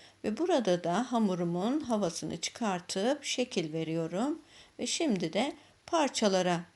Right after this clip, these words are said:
ayıracağım. Hamur kesme aparatımızla kesiyoruz ve parçalara ayırıyoruz. Evet, bu şekilde. Şimdi de bunları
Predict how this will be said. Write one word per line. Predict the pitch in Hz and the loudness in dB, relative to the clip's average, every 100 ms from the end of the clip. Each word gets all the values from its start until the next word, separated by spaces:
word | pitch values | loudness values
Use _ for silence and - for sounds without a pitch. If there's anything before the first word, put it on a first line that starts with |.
| _ - | _ 0
ayıracağım. | 170 165 160 160 160 156 156 170 _ _ _ _ _ _ _ _ _ _ _ _ _ - _ - _ | 2 2 0 0 0 0 -4 -8 _ _ _ _ _ _ _ _ _ _ _ _ _ -20 _ -20 _
Hamur | - 339 294 | -2 4 4
kesme | 262 - 208 - 185 | 2 -2 -2 -2 -2
aparatımızla | 175 220 - 156 151 - 156 165 - 160 208 240 | -2 -2 0 0 -2 -4 -4 -4 -2 0 0 -2
kesiyoruz | - 262 - 160 160 165 196 247 - 220 | -2 -2 0 2 2 2 0 0 -4 -4
ve | 240 262 - _ _ _ _ _ - | -2 -2 -8 _ _ _ _ _ -10
parçalara | - 240 208 175 156 170 240 | 0 0 2 -2 0 0 0
ayırıyoruz. | 202 180 170 156 156 160 156 165 - - _ _ _ _ _ _ _ _ _ _ _ _ _ _ _ _ _ _ _ _ _ _ _ _ _ _ _ _ _ _ _ _ | 0 0 0 0 -4 -4 -6 -8 -14 -18 _ _ _ _ _ _ _ _ _ _ _ _ _ _ _ _ _ _ _ _ _ _ _ _ _ _ _ _ _ _ _ _
Evet, | 220 165 - - - | -6 -6 -6 -10 -4
bu | 320 | -2
şekilde. | - 175 - 151 175 269 - - - | -2 -4 -4 -4 -2 -2 -6 -20 -14
Şimdi | - 370 226 175 | -4 2 2 4
de | 185 214 | 2 2
bunları | 285 220 175 185 247 339 | 2 4 2 2 2 0